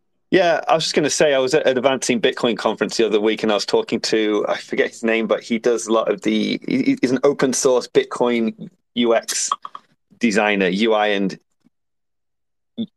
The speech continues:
U X. And, um, he was saying, you know, that it's a, it,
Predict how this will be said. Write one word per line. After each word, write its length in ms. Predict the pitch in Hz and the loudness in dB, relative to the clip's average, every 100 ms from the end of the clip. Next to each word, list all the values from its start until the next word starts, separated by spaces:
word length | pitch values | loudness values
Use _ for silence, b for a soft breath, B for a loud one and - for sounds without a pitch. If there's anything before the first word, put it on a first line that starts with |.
| B B - | B B -6
U 220 | 110 113 | 0 2
X. 300 | 107 - - | 2 -2 -2
And, 180 | 110 107 | 0 2
um, 260 | 110 107 107 _ _ _ _ _ _ - | 2 0 -4 _ _ _ _ _ _ -8
he 160 | - 160 | 0 2
was 160 | 139 | 2
saying, 280 | - 127 120 | 2 2 2
you 100 | 113 | 2
know, 220 | 104 95 | 2 2
that 320 | 98 104 98 B B B B B B _ - | 2 2 0 B B B B B B _ 0
it's 240 | 127 - | 0 0
a, 100 | 127 - _ - | -4 -4 _ -2
it, 120 | - | -2